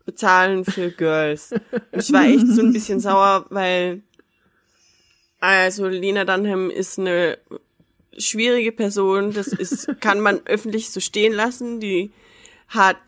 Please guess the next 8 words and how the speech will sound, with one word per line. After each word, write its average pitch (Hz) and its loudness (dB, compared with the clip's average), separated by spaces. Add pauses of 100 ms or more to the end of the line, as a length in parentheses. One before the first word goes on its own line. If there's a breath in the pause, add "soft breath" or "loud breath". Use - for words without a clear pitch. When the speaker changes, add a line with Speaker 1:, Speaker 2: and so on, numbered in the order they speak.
(240)
Speaker 1:
viele, 196 0 (580 soft breath)
naja, 180 0 (320)
etwas 185 -6
strittige 247 -4
Ansichten 240 -4
und 240 -4
so. 254 2 (560 soft breath)
Ähm, 208 4